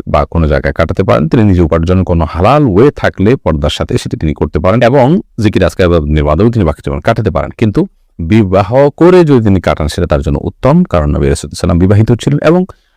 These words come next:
আহ, ফিতনা থেকে বাঁচার জন্য এটি অনেক সময় প্রয়োজন হয়। আর যদি ফিতনা পতিতার আশঙ্কা থাকে কোনো রকম, তাহলে সেক্ষেত্রে একাকী তার জন্য থাকা যায়। তো রোহান, আপনি এর দিকে লিখেছেন, শীতের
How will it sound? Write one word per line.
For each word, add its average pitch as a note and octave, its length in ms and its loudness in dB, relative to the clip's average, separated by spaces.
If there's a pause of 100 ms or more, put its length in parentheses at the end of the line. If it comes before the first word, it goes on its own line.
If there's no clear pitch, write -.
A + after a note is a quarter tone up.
(120)
আহ, D2+ 560 0
ফিতনা - 440 -2
থেকে G2 240 -2
বাঁচার D#2 380 0
জন্য D#2+ 280 0
এটি G#2+ 240 0
অনেক C#2+ 160 -4
সময় - 180 -12
প্রয়োজন C#2 340 -6
হয়। C#2+ 200 -8
আর D#2+ 120 0
যদি E2+ 80 2
ফিতনা A2+ 280 -2
পতিতার F#2+ 300 0
আশঙ্কা C#3+ 320 0
থাকে C3+ 260 -4
কোনো C3 220 2
রকম, C3 220 0
তাহলে C#3+ 240 -2
সেক্ষেত্রে A#2 360 0 (320)
একাকী F#2 360 -2
তার E2 140 2
জন্য D2+ 160 0
থাকা - 280 -6
যায়। - 200 -4 (120)
তো E2+ 180 0
রোহান, G#2+ 380 4
আপনি G2 160 0
এর G2 60 2
দিকে F2+ 200 2
লিখেছেন, E2+ 440 2
শীতের B2 420 0